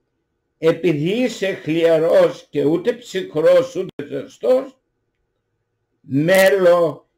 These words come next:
να σε εξεμέσω εκ του στόματός μου». Αγαπητοί, όταν πίνεις ζεστό νερό,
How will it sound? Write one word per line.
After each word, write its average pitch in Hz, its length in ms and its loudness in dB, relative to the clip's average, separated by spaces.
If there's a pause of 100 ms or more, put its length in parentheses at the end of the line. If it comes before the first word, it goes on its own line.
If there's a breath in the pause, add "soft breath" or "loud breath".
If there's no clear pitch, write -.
(140)
να 160 300 -6
σε - 220 -2
εξεμέσω 147 1400 -4
εκ - 240 -14
του 139 400 -4
στόματός - 1200 -14
μου». - 200 -20 (3500)
Αγαπητοί, - 1000 -10 (1080)
όταν 190 460 -6
πίνεις 226 480 -2
ζεστό 156 460 -10
νερό, 143 720 0